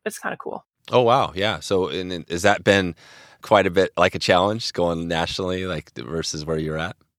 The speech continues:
Speaker 1: Um, well, it's fun for me because I'm getting to know more about the work that we <laughs> do in Ontario because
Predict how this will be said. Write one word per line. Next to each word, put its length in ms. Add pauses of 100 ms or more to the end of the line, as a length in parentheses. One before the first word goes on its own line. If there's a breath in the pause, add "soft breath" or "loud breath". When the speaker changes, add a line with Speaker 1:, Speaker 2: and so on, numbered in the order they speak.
(240)
Speaker 1:
Um, 480
well, 140
it's 200
fun 340
for 160
me 140
because 460
I'm 160
getting 300
to 140
know 220
more 300
about 480
the 60
work 220
that 100
we 100
<laughs> 200
do 100
in 120
Ontario 560
because 400